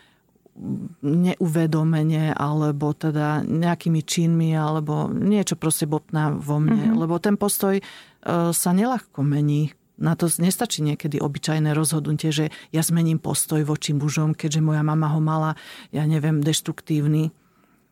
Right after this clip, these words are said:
Speaker 2: Mhm.
Speaker 1: Ten postoj má tri zložky. Má emočnú zložku, racionálnu a tendenciu konať, to je tá tretia zložka. A hovorí sa v každej jednej psychologickej teórie, teórii, že kým ja neporozumiem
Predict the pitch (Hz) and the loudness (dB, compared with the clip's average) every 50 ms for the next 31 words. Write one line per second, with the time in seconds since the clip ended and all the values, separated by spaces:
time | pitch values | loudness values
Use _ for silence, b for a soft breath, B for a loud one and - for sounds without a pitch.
0 | _ _ 233 202 190 - 208 170 170 - 165 165 - - 180 170 170 165 165 165 | _ _ 0 0 2 2 2 2 2 2 0 0 0 0 2 2 2 2 2 2
1 | 160 - - - - 170 170 151 147 160 160 202 208 - - - 151 - - - | 0 -2 -6 -4 -2 0 0 2 2 2 2 2 0 -2 -4 -6 -8 -8 -6 -2
2 | 165 156 151 156 156 - - - 175 185 185 175 - - 160 156 151 143 147 143 | 0 0 2 2 0 0 0 0 2 2 2 0 0 0 0 0 0 0 0 0
3 | 147 - - - - 143 143 - - - - 170 160 165 - - 170 165 160 160 | 0 -2 -4 -6 -6 -4 -4 -4 -4 -4 -2 -2 -2 0 0 2 2 2 2 2
4 | 160 160 160 160 165 165 165 - - - 156 156 156 156 156 - - - 175 170 | 2 2 2 2 2 0 -2 -4 -4 -4 -2 0 0 0 0 -2 -2 -2 0 2
5 | 170 165 160 160 156 - - 151 147 - - 156 151 151 156 170 190 - - - | 2 2 2 0 0 -2 -4 -4 -4 -2 -2 0 2 2 2 0 -2 -4 -6 -6
6 | 160 156 - 160 - 160 160 160 - 160 156 147 151 147 147 - - - - 185 | -6 -4 -4 -6 -4 -4 -4 -2 -2 -4 -2 -2 -2 -4 -4 -6 -8 -6 -8 -8
7 | B B B B B B B B B B B _ - 156 156 156 156 156 165 165 | B B B B B B B B B B B _ -2 0 0 2 2 2 2 2
8 | 160 160 160 160 160 - - 156 156 151 - - - 170 175 180 175 175 170 165 | 2 2 2 2 0 0 -2 -2 -4 -4 -6 -8 -2 0 0 2 2 2 2 2
9 | 156 160 156 156 156 - - 151 - 160 151 151 151 156 - - - 156 156 - | 2 2 0 0 -2 -2 -4 -4 -2 -2 -2 0 0 -2 -4 -4 -4 -6 -6 -4
10 | 160 160 156 156 156 160 160 160 160 - - - 165 - - 170 160 160 160 160 | -2 -2 0 0 0 0 -2 -2 -2 -4 -6 -10 -12 -4 -2 0 2 2 2 2
11 | 156 160 165 160 156 160 - B B B B B - - 165 156 165 160 165 190 | 2 2 2 2 0 -2 -2 B B B B B -2 0 2 2 4 4 4 2
12 | 190 - 233 214 196 170 156 156 143 147 147 143 151 | 2 2 2 2 2 0 0 -2 -2 -2 0 -2 -2